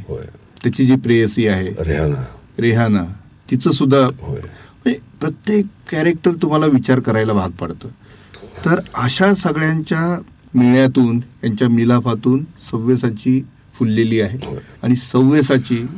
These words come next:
Speaker 2: हे कुठंतरी आपल्या आसपासच फिरतायत. हे पुस्तक वाचताना सुद्धा ते एक, अ, त्यांचं कुठंतरी एक छत्र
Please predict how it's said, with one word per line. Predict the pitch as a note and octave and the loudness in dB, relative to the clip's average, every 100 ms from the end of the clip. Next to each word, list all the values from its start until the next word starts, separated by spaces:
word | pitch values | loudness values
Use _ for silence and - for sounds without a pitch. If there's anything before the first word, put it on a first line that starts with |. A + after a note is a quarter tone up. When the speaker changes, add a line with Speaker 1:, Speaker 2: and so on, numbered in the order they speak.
| - | -6
Speaker 2:
हे | C#3+ | -6
कुठंतरी | C3+ - C#3 D3 C#3+ | -2 -2 0 2 0
आपल्या | C3 C#3+ | 0 0
आसपासच | B2 A2+ - C#3 E3 C3+ | 0 -2 -4 0 0 0
फिरतायत. | C#3+ B2+ A#2+ A2 | 0 2 2 0
हे | A2 | 0
पुस्तक | G#2+ A2 - C3 | -2 -4 -2 0
वाचताना | A#2+ - C3 C3 | 0 0 2 2
सुद्धा | C3 C3 C3 C3 | 4 4 4 2
ते | C3 - - - - _ - - | 0 -4 -20 -20 -20 _ -8 -8
एक, | - A#2 | -4 -2
अ, | A2+ A2 | 0 0
त्यांचं | G#2 A2 G#2 G#2 A#2 | -2 -2 -2 -2 -2
कुठंतरी | - A2+ A2 A#2 A#2 A2+ G#2 - - _ - | -2 -2 0 0 0 -2 -4 -10 -20 _ -8
एक | A2+ G#2 | -6 -6
छत्र | - C3 D#3 D#3 | -4 -2 2 2